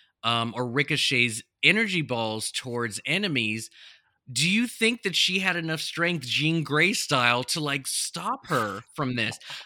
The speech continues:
I'm gonna say I'm not completely sold. Not at year eight. I don't know. I just think there's just a little bit more. Now,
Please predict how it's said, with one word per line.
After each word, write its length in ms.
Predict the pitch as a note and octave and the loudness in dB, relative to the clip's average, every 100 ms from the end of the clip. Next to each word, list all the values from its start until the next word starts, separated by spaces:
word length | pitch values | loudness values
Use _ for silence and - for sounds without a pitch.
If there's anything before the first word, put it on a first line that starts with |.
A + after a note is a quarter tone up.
| _ - | _ -4
I'm 380 | F#3 B3 C#4 A#3+ | 2 2 2 0
gonna 220 | C4+ B3+ | 0 0
say 300 | - A3+ A3 | 2 4 4
I'm 180 | F3+ G3 | 2 2
not 220 | F#3+ F#3+ | 2 0
completely 480 | G3 F#3 F3+ D3+ E3+ | -2 -6 -6 -4 -4
sold. 600 | D#3 E3 F#3 G#3+ G2 E2 - | -4 -4 -6 -8 -10 -12 -6
Not 360 | D3 F#3 A3 D3+ | 2 4 4 2
at 180 | D#3 | 2
year 200 | C#3 D#3 B2+ | 2 -2 -2
eight. 340 | D#3+ G3+ - _ - | -4 -4 -12 _ -2
I 80 | D#3+ | 0
don't 160 | G3+ | 0
know. 460 | D#3+ G#3 D3+ G2+ G#2 - | -2 -2 -2 -6 -12 2
I 160 | C3 | 2
just 540 | C#3+ C3 D3+ D3 - - - - _ - | 2 -2 -2 -2 -6 -14 -20 -20 _ -2
think 220 | E3+ D#3+ | -2 0
there's 260 | D#3+ D3 | -2 -2
just 180 | C3+ D3+ | -4 -6
a 80 | C3+ | -6
little 240 | C#3 D3+ D#3+ | -4 -4 -4
bit 160 | E3 | -6
more. 300 | D#3 D#3+ B2 | -4 -2 -2
Now, 420 | B2+ C#3 C3+ B2+ | 2 4 4 0